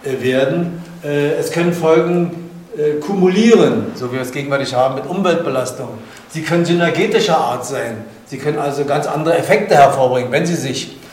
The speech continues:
äh, verbinden. Dann nennen wir das Folgen zweiter oder dritter Ordnung. Also das halte ich für ganz wichtig, dass wir das mit bedenken. Übrigens ist es ganz alt, ich weiß nicht, ich glaube, ich erst im dritten Band des Kapital, äh, Thomas, wo ja Marx, äh, nee,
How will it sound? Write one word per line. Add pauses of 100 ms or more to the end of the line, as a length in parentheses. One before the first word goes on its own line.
(240)
äh,
verbinden.
Dann
nennen
wir
das
Folgen
zweiter
oder
dritter (160)
Ordnung. (260)
Also
das
halte
ich
für
ganz
wichtig,
dass
wir
das
mit
bedenken.
Übrigens
ist
es
ganz
alt,
ich
weiß
nicht, (420)
ich
glaube,
ich
erst
im
dritten
Band
des
Kapital, (340)
äh,
Thomas,
wo
ja
Marx,
äh,
nee,